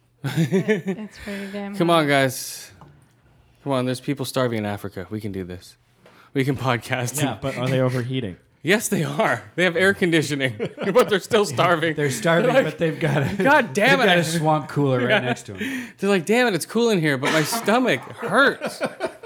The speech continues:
Speaker 1: Like, fuck, these huts are nice and cool, but I can't eat. Okay, so.
Speaker 4: Priorities, right?
Speaker 1: Yeah. All right, here we go. No. <laughs> All right, keep going. What were you saying?
Speaker 4: Was I?
Speaker 1: Yeah, you were talking.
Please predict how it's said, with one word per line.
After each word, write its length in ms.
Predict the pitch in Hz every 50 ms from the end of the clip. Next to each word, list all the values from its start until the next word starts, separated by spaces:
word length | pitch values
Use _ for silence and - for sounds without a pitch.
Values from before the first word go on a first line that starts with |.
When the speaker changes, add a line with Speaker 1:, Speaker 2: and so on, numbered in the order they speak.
| - - - _ _ _ - _ _ _ _ _ _ _ _ -
Speaker 1:
Like, 120 | 156 -
fuck, 560 | - - - - 185 220 233 185 127 - -
these 200 | - 117 120 -
huts 280 | - - 185 190 185 -
are 80 | 139
nice 320 | 120 123 143 165 160 - -
and 100 | 120 110
cool, 560 | - - 156 156 170 185 180 175 170 170 170 - - _ _ _ _ _ 120 - -
but 100 | - 123
I 80 | 131 131
can't 220 | 127 143 135 123
eat. 240 | 120 117 98 - - _ _ _ _ _ _ _
Okay, 200 | - 123 127 120 113
so. 260 | - 127 117 110 107 _ _ _ _ _ _ _ _ _ _ _ _ _ _ _ _
Speaker 4:
Priorities, 680 | - - 107 107 107 110 107 104 87 78 78 73 - -
right? 100 | 87 87 98 - _ _ -
Speaker 1:
Yeah. 180 | 135 120 107 - - _ _ _ _ _ _ _ _
All 280 | - - - _ - 151
right, 140 | 139 135 131 - _
here 100 | 156 156
we 100 | 147 139
go. 200 | 131 131 127 127 - _ _ _
No. 100 | - 160
<laughs> 40 | 175
All 260 | 185 - 226 - 214
right, 200 | 196 190 175 165 160
keep 140 | 180 185 156
going. 200 | 170 160 139 123 - _ _ _ _ _ _ _ _ _ _ _ _ _ _ _ _ _ _
What 80 | 135
were 20 | 131
you 60 | 127
saying? 220 | 127 135 135 135 131 127 _ _ _ _ _ _ _ _ _ _ _ _ _ _ _ _ _ - - _ _ _ _ - -
Speaker 4:
Was 300 | 113 101 101 104 104 113
I? 260 | 131 139 156 180 185 175 - - _ _
Speaker 1:
Yeah, 220 | 139 165 208 220
you 120 | 175 147 160
were 80 | 165 151
talking. 280 | 165 170 170 160 127